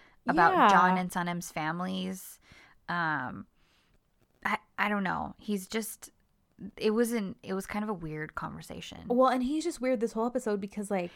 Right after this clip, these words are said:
Speaker 1: He is weird.
Speaker 2: he winds up helping her.
Speaker 1: Yeah.
Speaker 2: And, you know, and it's, like, with, with John's present. So it's like, okay, clearly, <sighs> yeah, I guess I can, I'm just gonna blame the writing,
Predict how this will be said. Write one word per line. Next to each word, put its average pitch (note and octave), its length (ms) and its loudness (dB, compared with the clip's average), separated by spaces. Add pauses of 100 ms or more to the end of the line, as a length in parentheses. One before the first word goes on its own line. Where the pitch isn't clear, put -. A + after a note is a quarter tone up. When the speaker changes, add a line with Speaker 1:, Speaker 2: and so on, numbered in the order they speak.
Speaker 1:
He C4 340 -2
is C4+ 140 0
weird. A3+ 500 2
Speaker 2:
he A#3 320 4 (280)
winds G3+ 280 -2
up - 140 -8
helping B3+ 400 2
her. A#3+ 800 2 (220)
Speaker 1:
Yeah. G3 500 8 (100)
Speaker 2:
And, G#3 340 2 (120)
you A#3 200 2
know, A3+ 200 6
and A3+ 160 2
it's, G#3+ 100 -4
like, F#3 320 2 (340)
with, G#3 300 -2 (220)
with G3 200 -4
John's D#3+ 280 -4
present. A#3+ 600 0 (480)
So G3+ 120 -6
it's F#3+ 80 -8
like, F3+ 240 -6
okay, F3 380 -10
clearly, B3 800 0 (1500)
<sighs> - 100 -10 (840)
yeah, D#3+ 260 -14 (160)
I G3+ 100 -4
guess A3 240 2
I G#3+ 40 -2
can, F#3+ 280 -6
I'm F#3+ 180 -6
just G3+ 160 -8
gonna A3+ 120 -2
blame E3+ 260 -8
the C3 80 -14
writing, - 420 -14